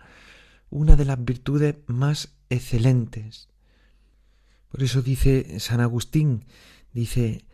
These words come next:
"¿Quieres ser grande? Comienza por ser pequeño. ¿Quieres levantar un edificio que llegue hasta el cielo? Piensa primeramente en poner de fundamento la humildad".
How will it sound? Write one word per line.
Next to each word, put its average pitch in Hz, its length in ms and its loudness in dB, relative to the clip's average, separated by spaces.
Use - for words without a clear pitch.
"¿Quieres 160 520 -4
ser 147 300 0
grande? 135 560 0
Comienza 143 800 -2
por 113 160 -6
ser 127 320 -4
pequeño. 110 580 -4
¿Quieres 165 320 0
levantar 156 500 -4
un 147 120 -2
edificio 139 680 -6
que 131 140 -6
llegue 139 460 -6
hasta 139 300 -6
el 131 120 -4
cielo? 160 460 -8
Piensa 151 480 -4
primeramente 127 920 -4
en 117 200 -8
poner 139 480 -8
de 117 140 -6
fundamento 127 960 -10
la 117 180 -10
humildad". 104 500 -8